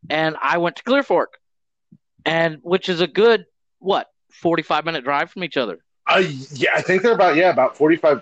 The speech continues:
Speaker 2: I, I, and this is such a time frame, but, like, tw-, forty-five minutes to, to, like, an hour and some change. You know, they're, they're a good
Speaker 1: Yeah.
Speaker 2: distance away from each other.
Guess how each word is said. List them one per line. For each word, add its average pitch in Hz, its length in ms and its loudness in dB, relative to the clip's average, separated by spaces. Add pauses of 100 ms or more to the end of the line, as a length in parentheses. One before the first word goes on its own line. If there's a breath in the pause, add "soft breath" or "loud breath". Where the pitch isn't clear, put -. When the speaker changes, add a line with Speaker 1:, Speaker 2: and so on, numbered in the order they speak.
Speaker 2:
I, 120 40 -4
I, 117 240 -6 (120)
and 117 100 -6
this 120 160 -8
is 101 60 -8
such 135 220 -2
a 92 40 -12
time 113 260 -2
frame, 104 200 -4
but, 104 140 -4
like, 110 240 0 (180)
tw-, 120 280 -4
forty-five 143 600 2
minutes 131 340 -2
to, 113 260 2
to, 113 160 -4
like, 104 200 0
an 101 80 -10
hour 117 580 0
and 104 180 -10
some 131 200 -6
change. 127 420 -4 (220)
You 101 140 -4
know, 92 140 -4
they're, 143 280 0
they're 147 180 0
a 180 60 -2
good 170 120 2
Speaker 1:
Yeah. 147 60 0
Speaker 2:
distance 143 400 -2
away 127 180 2
from 90 180 -10
each 85 180 -14
other. 78 200 -10